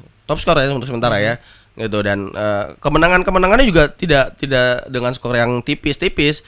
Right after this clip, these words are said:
Speaker 1: Kita pernah menang lawan P S I S satu empat,
Speaker 2: Empat satu.
Speaker 1: eh, empat satu. Kita pernah menang juga lawan P S S tiga satu.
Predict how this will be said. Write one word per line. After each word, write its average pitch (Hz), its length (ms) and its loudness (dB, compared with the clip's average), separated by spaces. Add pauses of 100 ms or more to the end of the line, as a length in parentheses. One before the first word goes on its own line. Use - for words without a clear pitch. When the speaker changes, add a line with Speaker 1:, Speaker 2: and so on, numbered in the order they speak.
(260)
Speaker 1:
Kita 113 200 -2
pernah 104 220 -4
menang 104 300 -2
lawan 104 160 0
P 98 100 -4
S 98 100 -6
I 104 80 -6
S 101 120 -4
satu 101 180 -6
empat, 147 560 2 (480)
Speaker 2:
Empat - 80 -14
satu. 113 240 2
Speaker 1:
eh, 110 120 0 (100)
empat - 180 -2
satu. 151 340 2 (300)
Kita 117 240 -4
pernah 110 300 -2
menang 110 260 -2
juga 104 240 -4
lawan 107 160 -2
P 110 80 -4
S 107 160 -4
S 101 80 -8
tiga 107 240 -6
satu. 131 640 -2